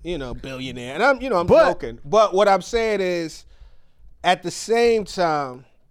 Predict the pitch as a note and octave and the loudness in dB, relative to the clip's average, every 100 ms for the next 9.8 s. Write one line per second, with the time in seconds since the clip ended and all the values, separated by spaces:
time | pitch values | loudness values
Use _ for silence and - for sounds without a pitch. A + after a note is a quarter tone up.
0 | _ _ _ _ _ _ _ _ - A2+ | _ _ _ _ _ _ _ _ -12 -6
1 | D#3+ F#3+ F#3 E3 C#3 C#3+ F3 E3+ D#3+ E3+ | -4 0 2 2 -2 -8 -2 -2 0 -4
2 | E3+ G3 A3 G#3 - E3+ - F3+ E3 E3 | 0 0 0 -2 -8 -10 -8 -6 -4 -4
3 | D3+ D3 C#3+ C#3+ G#2+ - D#2 F#2 A2+ D3 | -4 -4 -4 -6 -8 -16 -18 -14 -14 -14
4 | E3+ _ _ _ _ - F3+ D#3+ - G#3+ | -16 _ _ _ _ -6 -6 -6 -6 -4
5 | A3+ A3 G#3+ G#3+ F#3 F3+ D#3 D#3 - F#3+ | -2 -4 -4 -8 -6 -6 -6 -8 -8 -8
6 | F3+ E3+ D#3 E3+ E3 D#3 D#3+ D3+ D3 D3+ | -8 -10 -10 -10 -10 -10 -10 -10 -10 -8
7 | E3 F3 D#3+ D3 C#3+ C#3 D3+ D#3 D#3+ E3+ | -8 -6 -8 -8 -10 -14 -14 -10 -10 -8
8 | E3 - E3+ D#3 C#3 C#3 C3+ C3+ D3 E3 | -10 -10 -10 -8 -12 -12 -16 -12 -10 -10
9 | D#3 D3+ - C#3 C3+ C3 B2+ B2 | -10 -12 -16 -16 -14 -14 -14 -16